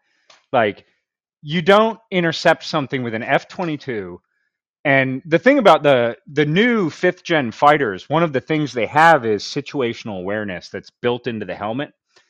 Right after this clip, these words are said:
So you don't see the plane when you got the visor down. You can look through the plane. You can zoom in. It's all high def, it's all about P I D and situational awareness. That's kinda why the helmets are, like,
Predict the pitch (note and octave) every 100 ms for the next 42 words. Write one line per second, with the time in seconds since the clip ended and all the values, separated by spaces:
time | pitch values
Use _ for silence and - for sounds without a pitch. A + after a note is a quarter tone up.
0 | _ _ - D3 B2 A#2+ _ A#2+ E3 A3
1 | G3+ F#3+ C#3+ - - F#3 D#3+ A2+ - C#3+
2 | D3 A#2+ F#2+ G2 B2+ B2 A2+ A2+ A2 F#2+
3 | G#2 A2 A#2 C#3 C#3 D3 D#3+ F3 _ _
4 | _ D3+ G#3 G3 C#3 A2 E3+ G#3+ - -
5 | D3+ F3+ D#3+ A#2+ - C#3+ B2 F#2+ F#2+ G#2+
6 | G2 F#2+ C3+ C#3+ B2+ C3 C3+ C3 G2 A#2+
7 | A#2 A#2 A#2 A#2+ A2 A2+ A#2+ A#2 _ _
8 | _ - _ _ - D3 C3+ - D3 E3
9 | F3 D#3+ C#3 - D#3+ D3 C3 A2 B2 B2
10 | F#2+ F#2 A#2+ G#2+ G#2 F2+ C3 A2 B2 A2+
11 | A2+ A#2+ G2 F#2 G2+ G2+ E2 - A#2 -
12 | C3+ A2+ G#2+ G#2 F#2 G#2+ G#2+ F#2+ F#2+ F2+
13 | E2+